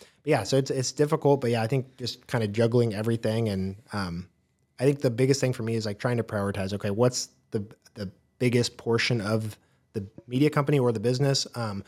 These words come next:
Austin Reef is one of the co-founders of Morning Brew, and he basically, I, this is a really good framework. I actually have it on the background of my phone, but, um, uh, write, grow, sell. Like, that's all that matters for a newsletter business. You have to write the product. You have to make the best product possible.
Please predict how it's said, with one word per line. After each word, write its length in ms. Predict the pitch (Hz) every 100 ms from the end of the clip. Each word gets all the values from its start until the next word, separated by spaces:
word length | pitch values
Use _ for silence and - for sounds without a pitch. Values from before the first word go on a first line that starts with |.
| _ _ _
Austin 380 | 120 131 - 135
Reef 460 | 107 117 139 - -
is 140 | 135 123
one 120 | 120
of 60 | 110
the 60 |
co-founders 460 | 104 123 120 113 110
of 80 | 104
Morning 240 | 113 120
Brew, 300 | 131 135 135 - - -
and 140 | 110
he 180 | 139 147
basically, 760 | 127 123 120 120 117 107 104 - _ _ -
I, 120 | 117
this 240 | - 120 120
is 80 | 117
a 60 |
really 200 | 117 120
good 220 | 117 113
framework. 300 | - 117 117
I 40 | 110
actually 220 | 117 113
have 100 | 113
it 80 | 110
on 100 | 110
the 60 |
background 320 | 104 107 120 107
of 40 |
my 40 |
phone, 340 | 98 117 107 101 - _ _
but, 260 | 123 110 -
um, 440 | 107 90 85 101 _ _ _ - - -
uh, 280 | - 98 80 - - _
write, 460 | 113 120 135 139 -
grow, 340 | 123 117 110
sell. 460 | 104 - 90 80 - _ -
Like, 120 | 113
that's 200 | 123 131
all 100 | 165
that 80 | 147
matters 340 | 127 117 101
for 200 | - -
a 60 | 113
newsletter 340 | 110 104 95
business. 320 | 90 87 85 -
You 40 |
have 100 | 113
to 80 | 104
write 260 | 110 127
the 80 | 160
product. 440 | 139 143 131 131 127
You 40 |
have 80 | 110
to 80 | 123
make 160 | 117
the 80 | 113
best 260 | 107 120 -
product 300 | 127 127 127
possible. 520 | 110 - 110 107